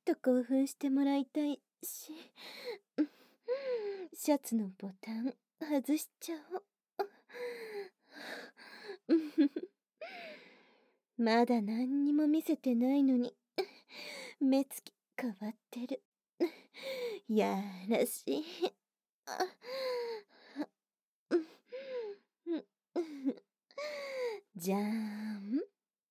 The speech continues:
おっぱい全部見られちゃった。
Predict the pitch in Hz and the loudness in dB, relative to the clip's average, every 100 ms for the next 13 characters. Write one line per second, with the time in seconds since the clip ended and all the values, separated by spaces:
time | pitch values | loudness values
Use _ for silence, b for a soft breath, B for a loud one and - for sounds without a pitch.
0 | _ _ 440 - _ - 571 698 B B | _ _ -8 -8 _ -10 -8 -8 B B
1 | B B B B 254 262 - - 254 233 | B B B B 4 4 0 -12 -8 -8
2 | 214 185 185 - 220 - - - 392 403 | -8 -14 -20 -4 -2 -2 -6 -6 0 4
3 | 339 294 285 330 349 320 302 _ - | 6 6 6 4 2 -2 -8 _ -14